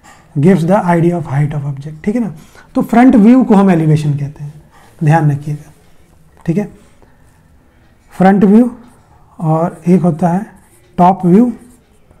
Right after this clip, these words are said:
टॉप व्यू और प्लान, टॉप व्यू और प्लान। टॉप व्यू को हम प्लान कहते हैं, फ्रंट व्यू को एलिवेशन और टॉप व्यू को प्लान। तो टॉप व्यू क्या होता है?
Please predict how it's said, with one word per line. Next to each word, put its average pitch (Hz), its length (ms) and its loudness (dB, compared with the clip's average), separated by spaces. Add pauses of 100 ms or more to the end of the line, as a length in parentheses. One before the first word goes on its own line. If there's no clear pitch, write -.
(1600)
टॉप 175 280 0
व्यू 190 220 0
और 185 260 -4 (540)
प्लान, 135 400 -2 (1500)
टॉप 185 280 0
व्यू 202 200 -2
और 196 180 -6 (100)
प्लान। 135 320 -6 (760)
टॉप 240 220 2
व्यू 220 140 6
को 208 140 0
हम 226 180 0
प्लान 180 360 0
कहते 147 300 -6
हैं, - 180 -14 (520)
फ्रंट 220 240 2
व्यू 220 180 4
को 214 120 0
एलिवेशन 180 520 0
और 185 200 -4
टॉप 196 260 2
व्यू 180 120 2
को 175 140 -6
प्लान। 139 320 -4 (600)
तो 254 140 -10 (240)
टॉप 220 280 2
व्यू 240 160 4
क्या 233 180 0
होता 208 260 -4
है? 240 180 -10